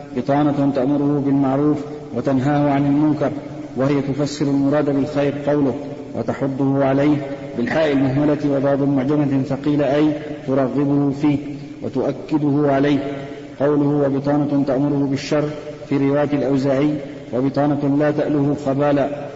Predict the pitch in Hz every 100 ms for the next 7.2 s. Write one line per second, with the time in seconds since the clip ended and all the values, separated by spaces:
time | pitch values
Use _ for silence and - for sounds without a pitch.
0 | - 123 139 139 - 147 - 143 143 143
1 | 143 143 135 - 147 143 135 139 139 139
2 | 143 139 139 143 143 139 135 135 139 143
3 | 135 135 135 127 143 147 151 - - -
4 | - - 131 139 147 147 147 147 139 139
5 | 147 139 135 139 - 139 135 135 139 135
6 | 147 143 139 143 143 143 139 139 135 151
7 | 143 139